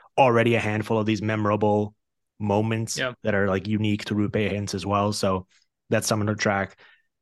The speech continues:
Speaker 1: We can talk about Miro Heiskanen here as well. Um, I don't know if you have any other notes on, on Hintz, or we can move, move on to Miro, but I think both guys,
Speaker 2: Yeah, I mean,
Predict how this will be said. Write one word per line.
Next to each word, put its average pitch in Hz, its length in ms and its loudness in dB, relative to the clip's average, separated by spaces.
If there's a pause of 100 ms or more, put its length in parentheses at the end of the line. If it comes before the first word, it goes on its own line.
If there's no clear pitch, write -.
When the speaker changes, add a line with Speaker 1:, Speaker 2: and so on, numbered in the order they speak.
(320)
Speaker 1:
We 127 60 -2
can 127 60 2
talk 117 180 2
about 117 160 2
Miro 113 220 4
Heiskanen 107 400 -2
here 107 160 0
as 98 100 0
well. 104 480 0
Um, 92 480 -4
I 117 80 0
don't 120 80 2
know 113 60 4
if 107 60 0
you 120 80 4
have 113 100 2
any 110 140 0
other 104 180 -2
notes 101 260 -4
on, 104 140 -4
on 107 120 -4
Hintz, 110 280 -4
or 107 80 0
we 101 80 -2
can 107 100 -2
move, 101 320 -2 (120)
move 110 160 2
on 104 140 2
to 104 80 -4
Miro, 104 320 2
but 101 140 0
I 95 80 -2
think 101 220 -4
both 98 220 -2
guys, 127 420 2
Speaker 2:
Yeah, 139 60 -2
I 143 40 -2
mean, 131 300 -8